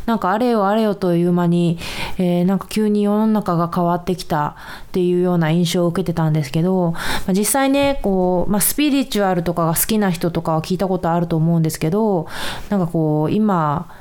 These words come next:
まあ、だいぶ前から、じゅ、二千十九年ぐらいから始まってるらしいんですけど、なんか風の時代っていうのに入ったそうなんですよね。でもなんかそう言われなくても、なんかま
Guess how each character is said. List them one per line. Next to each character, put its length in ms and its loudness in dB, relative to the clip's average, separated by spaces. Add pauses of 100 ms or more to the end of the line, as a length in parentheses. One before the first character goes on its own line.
(400)
ま 120 0
あ、 20 -
だ 160 0
い 20 -2
ぶ 120 2
前 200 2
か 140 -2
ら、 80 0
じ 160 -4
ゅ、 20 2
二 80 2
千 220 2
十 180 0
九 180 0
年 220 2
ぐ 80 2
ら 80 2
い 60 -2
か 80 0
ら 40 -4
始 220 0
ま 120 2
っ 60 -4
て 140 0
る 160 0
ら 100 2
し 120 -2
い 100 2
ん 60 2
で 100 2
す 100 -4
け 120 0
ど、 400 0
な 80 2
ん 40 -2
か 80 -2
風 380 0
の 160 2
時 140 0
代 240 2
っ 20 0
て 140 -4
い 60 2
う 40 2
の 80 2
に 100 2
入 200 0
っ 20 -4
た 140 -4
そ 160 0
う 20 2
な 140 2
ん 80 -2
で 80 0
す 80 -2
よ 100 2
ね。 400 2 (500)
で 60 -2
も 80 2
な 80 2
ん 40 -2
か 60 -2
そ 240 2
う 40 2
言 100 2
わ 100 2
れ 120 2
な 120 2
く 100 -10
て 120 -2
も、 480 2 (380)
な 100 0
ん 60 -4
か 160 -2
ま 440 0